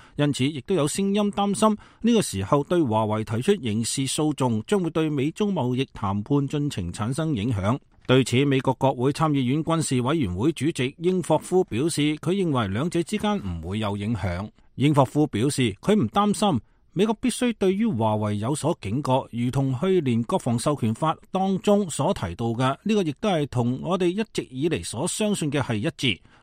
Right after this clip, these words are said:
魯比奧議員亦都表示，華為違反制裁，施行欺詐，包括銀行業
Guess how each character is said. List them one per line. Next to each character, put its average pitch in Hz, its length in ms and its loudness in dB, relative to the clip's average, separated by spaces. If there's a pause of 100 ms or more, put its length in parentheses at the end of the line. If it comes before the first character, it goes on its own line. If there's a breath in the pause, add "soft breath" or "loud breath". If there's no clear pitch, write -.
魯 147 160 4
比 202 120 2
奧 214 180 4
議 165 160 0
員 104 160 0
亦 127 140 -2
都 202 100 2
表 139 180 0
示， 151 200 0
華 131 200 0
為 135 140 -2
違 135 220 -2
反 208 260 -2
制 175 180 2
裁， 107 240 0
施 - 180 0
行 110 200 2
欺 202 220 -2
詐， 156 220 0
包 214 160 0
括 - 140 -6
銀 113 160 0
行 107 240 0
業 131 120 -2